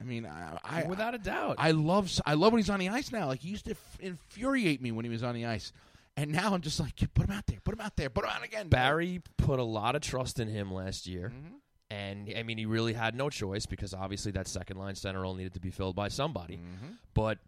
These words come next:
Speaker 2: Brock took the, took on the role and he ran with it. And he's been a different player since. So,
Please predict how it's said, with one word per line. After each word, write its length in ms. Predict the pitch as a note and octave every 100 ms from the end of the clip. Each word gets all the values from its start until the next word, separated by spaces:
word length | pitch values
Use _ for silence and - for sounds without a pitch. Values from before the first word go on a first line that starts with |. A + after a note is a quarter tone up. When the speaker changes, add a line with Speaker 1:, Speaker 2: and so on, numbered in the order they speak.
| -
Speaker 2:
Brock 420 | G#2 G#2 B2 - -
took 260 | B2+ A#2
the, 160 | - B2 -
took 240 | A#2+ A#2
on 140 | A#2+
the 60 | B2
role 200 | G2 G2
and 80 | A#2+
he 80 | B2
ran 240 | A#2+ F#3+
with 100 | A2+
it. 100 | G#2 -
And 100 | A2+
he's 140 | A2+
been 220 | G2 A2+
a 40 | B2
different 380 | A2 A2+ A#2
player 220 | A#2 B2 C#3
since. 320 | - F3 D3
So, 240 | A2 G2+